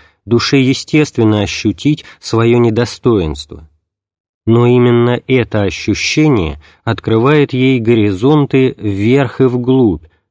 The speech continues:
выводит её из пошлого измерения жизни и утверждает её духовное достоинство. Настоящая религиозность предполагает в человеке, или, соответственно, сообщает ему,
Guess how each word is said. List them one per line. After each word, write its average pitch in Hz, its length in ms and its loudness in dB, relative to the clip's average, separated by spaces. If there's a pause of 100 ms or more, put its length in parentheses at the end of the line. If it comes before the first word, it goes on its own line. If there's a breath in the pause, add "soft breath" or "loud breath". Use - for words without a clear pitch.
(120)
выводит 127 560 2
её 117 300 2
из 117 300 -4
пошлого 110 640 0
измерения 104 760 0
жизни 113 540 -2 (280 soft breath)
и 123 80 0
утверждает 120 880 0
её 120 200 2
духовное 110 680 0
достоинство. 92 1000 -4 (2000)
Настоящая 113 920 0
религиозность 107 880 0 (220 soft breath)
предполагает 117 800 0
в - 100 -20
человеке, 104 840 0 (380 soft breath)
или, 117 220 2
соответственно, 110 840 0
сообщает 110 800 -2
ему, 73 240 -4